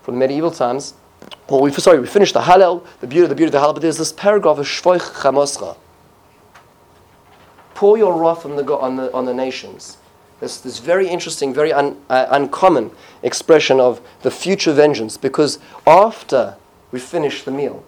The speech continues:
after we finish the past, after we finish the present, we talk about the future. And it's all about Adir Hu Yivneh Beis Abakorov.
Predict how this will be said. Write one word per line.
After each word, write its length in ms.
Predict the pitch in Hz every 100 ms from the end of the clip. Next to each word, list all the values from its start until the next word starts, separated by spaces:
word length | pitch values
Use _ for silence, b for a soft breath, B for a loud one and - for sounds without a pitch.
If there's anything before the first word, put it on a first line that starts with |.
| b b
after 160 | 139 156
we 60 | 165
finish 220 | 214 226
the 80 | 220
past, 380 | 190 175 180 135
after 100 | 131
we 80 |
finish 240 | 147 208 208
the 60 |
present, 320 | 180 175 147 139
we 60 |
talk 260 | - 147 147
about 400 | 131 120 117 - _ _ _ -
the 60 |
future. 440 | 101 127 120 101 - _ _ _ _ _ _
And 140 | 127 143
it's 100 | 160
all 160 | 202
about 300 | 196 160 156
Adir 400 | 156 165 165 156
Hu 160 | 165 147
Yivneh 440 | 143 175 147 160
Beis 320 | 151 156 156
Abakorov. 520 | 139 139 160 135 110